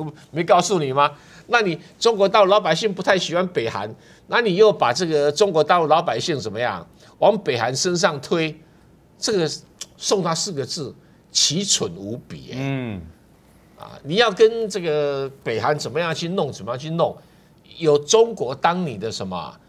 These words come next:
Speaker 1: 好邻居，总是比当你的坏邻居来得好嘛。你也没什么好自大的嘛。好，我是，我是，他以为他靠美国就行啊，那就真是啊，这种朋友，战场上的朋友是越多越好，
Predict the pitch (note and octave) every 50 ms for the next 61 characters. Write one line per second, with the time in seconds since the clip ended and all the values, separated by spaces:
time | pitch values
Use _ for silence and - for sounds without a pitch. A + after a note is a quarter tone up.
0 | _ _ - F3 - - C#3 C3 B2+ A#2+ A#2 A#2+ D#3+ E3+ F3+ - - G#3 G#3 G3+
1 | G3 - _ _ _ _ _ _ _ - - D#3 C#3 C#3 - B3+ A3+ - - -
2 | A#2+ A#2 B2 - - F#3+ F3+ G3 F#3 D#3 - - - - - G3 D#3 B2+ A#2+ B2+
3 | C#3 C3+ - E3+ D#3 A#2 A2 G2 F2+ - - - - B1+ C#2 C#2 C2+ - - _
4 | _ _ _ _ - G#3 A#3+ G#3+ E3+ F#3 A3+ A3 - F3 F3 - - A2 G#2 A2
5 | - - A3 F3 C3 - - F3 B2 F#2 E2 D2+ D2 C#2+ C2+ B1+ A1 - F2+ D#2+
6 | C#2 A1+ G1+ - - G#2 G#2+ A#2 - - G#3 F3+ C3+ B2+ D3+ E3+ F#3+ E3+ E3 -
7 | - _ _ _ _ _ - G3+ F3+ C3+ B2 C3+ D3 D#3 E3 D#3+ - - F#3+ D3+
8 | B2+ A2 G2 F2+ G2 G2+ A2+ D3 C#3 B2+ - - - D#2 D2 D#2+ D#2+ C#2 B1 _
9 | _ _ _ _ _ _ - G#3 G#3+ E3 B2+ A2+ - F#2+ F#2+ F2 D#2 - - C#3+
10 | B2+ B2 - - B2+ A2+ F#2+ E2+ - - _ _ _ _ _ _ _ _ _ -
11 | G3+ F#3+ F3 D3+ B2 A2+ - - E3 G#3+ A3 F3 B2+ A#2 A2 - - - - A3+
12 | F#3+ D#3 C3+ C#3+ A#2+ B2 C#3 G3 E3+ C#3 A#2 - - D3 F3 D3 G#2+ - - D3
13 | D3+ F#3+ E3 C#3+ C#3 - D3 D3 - C#3 A2+ G2+ - - C#2+ C2+